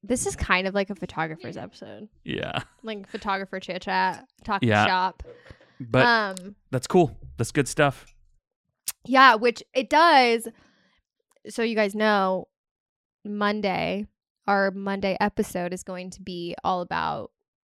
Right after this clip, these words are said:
Speaker 1: like, your wedding expectations, which I feel like Chris even mentioning walking down the aisle and how, like,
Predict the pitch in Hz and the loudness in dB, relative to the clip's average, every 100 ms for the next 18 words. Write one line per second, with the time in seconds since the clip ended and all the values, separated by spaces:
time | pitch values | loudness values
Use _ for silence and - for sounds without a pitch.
0 | _ 190 190 185 185 175 170 185 - 190 | _ -10 -8 -6 -6 -2 -2 -2 -6 -8
1 | - 196 - 180 - 254 269 277 254 247 | -6 -6 -4 -4 -4 -6 -6 -2 -2 0
2 | 240 240 233 - - 208 202 - 190 202 | 2 4 2 -2 -4 -2 -4 -8 -10 -8
3 | 208 180 - 202 185 - 190 180 180 - | -10 -14 -14 -10 -8 -8 -6 -6 -8 -14
4 | _ _ _ _ _ 202 190 208 202 196 | _ _ _ _ _ 2 2 2 -4 -4
5 | 190 180 180 175 175 185 175 190 185 180 | -4 -6 -4 -4 -4 -4 -4 -4 -4 -6